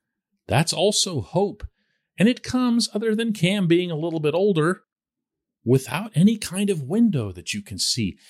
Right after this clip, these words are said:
And this is exciting. Tomlin himself has used the term excited repeatedly this offseason as it relates to, uh, uncertainty or the challenges ahead. Anytime any of us asks him about something that's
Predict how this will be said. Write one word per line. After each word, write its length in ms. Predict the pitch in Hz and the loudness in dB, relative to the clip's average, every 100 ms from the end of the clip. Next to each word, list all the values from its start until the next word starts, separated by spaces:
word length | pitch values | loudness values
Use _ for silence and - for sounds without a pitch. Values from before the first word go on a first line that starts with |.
| - | 0
And 80 | 156 | 4
this 160 | 240 | 4
is 140 | 285 269 | 2 -2
exciting. 640 | - - 208 214 165 92 - _ | 0 0 0 0 0 -2 -8 _
Tomlin 460 | - 202 285 294 220 | -2 2 2 4 4
himself 440 | 190 - 180 160 | 4 2 0 0
has 180 | 143 113 | -2 -2
used 320 | 147 165 - | -2 -4 -6
the 80 | 127 | -10
term 480 | - 160 160 127 110 _ _ - | -6 -2 2 2 0 _ _ -10
excited 760 | - - 151 147 151 104 82 _ - | -2 0 4 4 6 4 0 _ -2
repeatedly 840 | 113 113 - 170 175 147 113 107 | 0 0 0 2 4 4 2 -4
this 280 | 87 95 - | -4 -4 -4
offseason 760 | 95 95 - - 98 95 101 - | -4 -4 -2 0 0 0 -2 -2
as 240 | 120 151 165 | 2 4 2
it 120 | 160 | 0
relates 500 | 139 127 143 147 - - | -2 0 -2 -2 -4 -2
to, 260 | 110 104 - _ _ _ _ _ _ 95 | -2 -2 -8 _ _ _ _ _ _ -4
uh, 160 | 87 - | -4 0
uncertainty 920 | 156 180 - - 170 143 120 101 82 | 4 6 6 4 2 2 0 0 -2
or 80 | 98 | -2
the 100 | 104 | -4
challenges 760 | - 131 139 147 143 113 117 104 | -2 -2 0 2 2 2 2 0
ahead. 440 | 85 117 95 73 | 0 0 0 0
Anytime 580 | 120 185 202 175 170 143 - _ - | 2 4 4 0 -2 -2 -4 _ -4
any 300 | 143 185 165 | 2 4 4
of 160 | 123 | 4
us 180 | 107 - | 2 0
asks 460 | - 117 131 - 131 | 0 0 0 0 2
him 100 | 107 | 2
about 300 | 95 98 98 | 2 -2 0
something 480 | - 131 127 120 101 | 0 0 0 0 0
that's 300 | 95 - | 0 -2